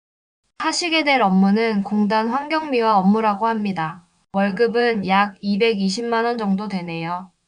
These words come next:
추가로 수당도 많습니다. 여기엔 체력 시험을 보네요.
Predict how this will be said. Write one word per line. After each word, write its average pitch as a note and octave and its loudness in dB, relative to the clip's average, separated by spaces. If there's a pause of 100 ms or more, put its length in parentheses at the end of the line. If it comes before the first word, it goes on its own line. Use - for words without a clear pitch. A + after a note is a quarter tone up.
(160)
추가로 D#4 0
수당도 D#4 -4
많습니다. F#3+ -4 (1300)
여기엔 A3+ 2
체력 E4+ 0
시험을 C4 0
보네요. F3 -6